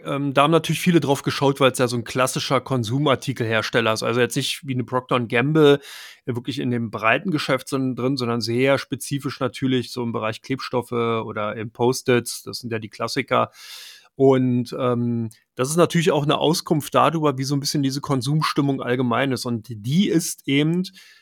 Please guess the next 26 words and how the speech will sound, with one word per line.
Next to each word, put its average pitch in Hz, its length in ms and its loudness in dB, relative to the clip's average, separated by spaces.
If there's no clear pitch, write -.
ähm, 143 240 4
relativ 160 440 0
positiv 190 480 -4
gewesen, 113 340 -4
wie 117 80 -2
man 117 160 -2
gleich 120 220 -2
an 127 80 -4
den 117 100 -4
Zahlen 120 380 -2
hören 127 260 0
werden. 156 200 -2
Aber 147 260 4
zusätzlich 160 500 -2
natürlich 156 300 -4
auch 143 100 -2
interessant, 156 460 -4
der 135 100 2
Konzern 147 520 2
ja 143 160 4
im 147 200 0
Jahr 143 220 2
dreiundzwanzig, 139 1120 0
Anfang 139 400 -4
vierundzwanzig 131 720 -4
noch 127 180 -6